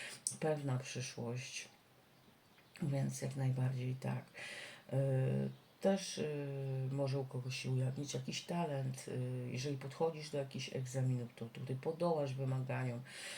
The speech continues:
egzaminy zdasz, y, tak, także, y, też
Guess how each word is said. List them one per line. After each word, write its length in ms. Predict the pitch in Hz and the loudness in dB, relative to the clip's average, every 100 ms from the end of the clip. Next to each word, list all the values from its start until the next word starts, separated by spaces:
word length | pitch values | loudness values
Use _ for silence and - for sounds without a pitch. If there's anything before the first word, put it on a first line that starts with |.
| - - | -6 -2
egzaminy 680 | 127 127 127 135 131 127 123 | 0 4 4 4 4 2 -2
zdasz, 680 | - - - - - - | 0 2 2 -2 -4 -4
y, 60 | - 135 131 127 127 131 123 123 - | -2 0 2 0 0 -2 -4 -6 -2
tak, 380 | 123 120 - | 0 -2 -6
także, 380 | - 127 127 135 | -6 -6 -4 0
y, 460 | 127 120 - 127 123 - | 0 0 -2 -2 -4 0
też 320 | 127 - | 0 0